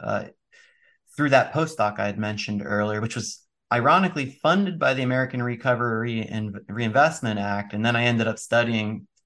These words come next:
projects that were investments from the American Recovery and Reinvestment Act, a lot of solar farms. Also, that Solyndra factory was a part of that.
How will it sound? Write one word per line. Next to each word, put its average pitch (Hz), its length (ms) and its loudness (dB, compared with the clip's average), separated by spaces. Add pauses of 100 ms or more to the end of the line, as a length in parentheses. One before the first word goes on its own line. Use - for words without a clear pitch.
(300)
projects 117 580 2
that 107 160 -2
were 101 400 -4
investments 113 640 0
from 113 420 -2
the 107 280 -6
American 104 420 -4
Recovery 98 600 -8
and 95 140 -10
Reinvestment 98 580 -6
Act, 95 200 -8
a - 20 -10
lot 95 140 -10
of 95 100 -10
solar 101 300 -8
farms. 95 420 -6 (220)
Also, - 240 -6
that 98 140 -4
Solyndra 104 460 -10
factory 101 380 -10
was 104 200 -16
a - 40 -20
part 101 220 -12
of 101 60 -14
that. 95 240 -8